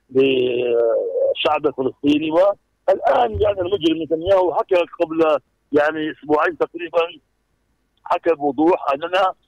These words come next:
نعمل على اش-، اجتثاث فكرة، آه، الدولة الفلسطينية من عقول الفلسطينيين. هو يريد فق-، يعني سلب الفكرة، فمن بالنا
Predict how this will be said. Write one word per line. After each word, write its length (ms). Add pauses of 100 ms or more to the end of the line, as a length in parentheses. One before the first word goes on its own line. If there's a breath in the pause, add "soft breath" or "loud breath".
(200)
نعمل 360
على 200
اش-، 240 (120)
اجتثاث 560 (140)
فكرة، 380 (640)
آه، 440
الدولة 460
الفلسطينية 600
من 120
عقول 300
الفلسطينيين. 720 (320)
هو 360 (120)
يريد 440
فق-، 220
يعني 280 (180)
سلب 240
الفكرة، 460
فمن 160
بالنا 460